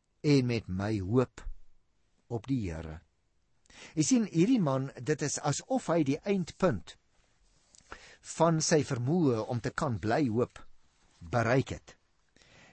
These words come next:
Nou moet ons onthou, luisteraar, dit is natuurlik nie Jerusalem wat hier aan die woord is nie,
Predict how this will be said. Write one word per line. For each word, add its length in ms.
Nou 140
moet 200
ons 140
onthou, 480
luisteraar, 560
dit 180
is 140
natuurlik 440
nie 160
Jerusalem 640
wat 120
hier 180
aan 100
die 80
woord 260
is 140
nie, 140